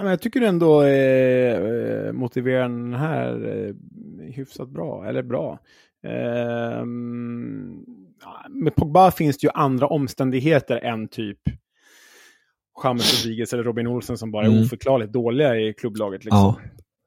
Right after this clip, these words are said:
Speaker 1: Pogba har ju ändå så här, han har ju skadorna att skylla på, det kommer han alltid
Speaker 2: Ja.
Speaker 1: ha. Eh, men visst, vi pratar ju alltså om Frankrikes bästa spelare i E M tjugohundrasexton och Frankrikes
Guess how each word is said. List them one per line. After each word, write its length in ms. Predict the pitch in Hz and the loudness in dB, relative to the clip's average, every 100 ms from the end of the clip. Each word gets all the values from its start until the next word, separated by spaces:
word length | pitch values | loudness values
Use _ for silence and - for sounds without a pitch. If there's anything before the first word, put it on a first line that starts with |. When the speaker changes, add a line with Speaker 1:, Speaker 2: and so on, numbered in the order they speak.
| - | -2
Speaker 1:
Pogba 340 | 123 147 156 | 2 4 4
har 320 | 127 147 151 | 6 6 8
ju 60 | 147 | 6
ändå 340 | 127 110 107 | 2 -4 -6
så 140 | - 104 | -8 -10
här, 220 | 90 - _ _ | -12 -14 _ _
han 200 | 127 120 | -8 -2
har 140 | 131 | 0
ju 60 | 135 | 0
skadorna 440 | - 107 107 123 | -2 -6 -4 -6
att 60 | 107 | -6
skylla 220 | 120 117 | -6 -6
på, 220 | - 107 | -8 -14
det 60 | 107 | -10
kommer 160 | 123 120 | -6 -4
han 60 | 104 | 2
alltid 140 | 98 | 2
Speaker 2:
Ja. 60 | 95 | 2
Speaker 1:
ha. 220 | 101 92 _ _ _ _ | -4 -18 _ _ _ _
Eh, 400 | 110 104 101 101 104 | -12 -8 -8 -8 -8
men 540 | 117 120 113 113 117 | -6 -4 -4 -6 -4
visst, 300 | 131 120 - _ | -4 -4 -10 _
vi 160 | 127 110 | -10 -4
pratar 360 | 131 110 - | -4 -4 0
ju 40 | 139 | 0
alltså 180 | 113 | 0
om 80 | 117 | -10
Frankrikes 500 | - 127 113 107 107 | -8 -8 -8 -10 -12
bästa 380 | 110 117 - 139 | -8 -8 -4 -6
spelare 520 | - 127 113 110 110 | -4 -4 -2 -4 -4
i 100 | 113 | -6
E 40 | 110 | -8
M 100 | 104 | -8
tjugohundrasexton 800 | 113 110 107 107 - - 101 104 104 | -10 -8 -10 -12 -16 -14 -12 -12 _
och 120 | 117 | -14
Frankrikes 480 | - 104 104 104 107 | -14 -14 -16 -12 -12